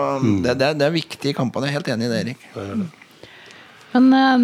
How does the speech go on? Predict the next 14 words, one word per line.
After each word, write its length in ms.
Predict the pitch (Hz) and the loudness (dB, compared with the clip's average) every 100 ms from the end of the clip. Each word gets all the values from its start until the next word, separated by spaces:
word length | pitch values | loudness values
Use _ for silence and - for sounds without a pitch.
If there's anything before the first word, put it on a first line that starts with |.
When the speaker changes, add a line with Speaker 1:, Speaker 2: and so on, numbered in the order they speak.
| 226 | 4
Speaker 3:
da 140 | 202 | 2
var 200 | 214 180 | 2 0
vi 100 | 185 214 | 0 0
alle 300 | 180 175 175 | 0 2 2
sammen 320 | 190 175 208 | 4 4 4
ute 360 | 196 190 151 - | 4 2 2 -2
i 60 | 180 | 0
går, 200 | 285 381 | 0 0
tror 160 | 359 381 | 0 2
jeg, 200 | 349 190 196 | 2 0 0
og 160 | 214 | -2
fikk 260 | - 196 - | -2 -6 -4
med 180 | 170 170 | -2 0
oss, 120 | 185 | -2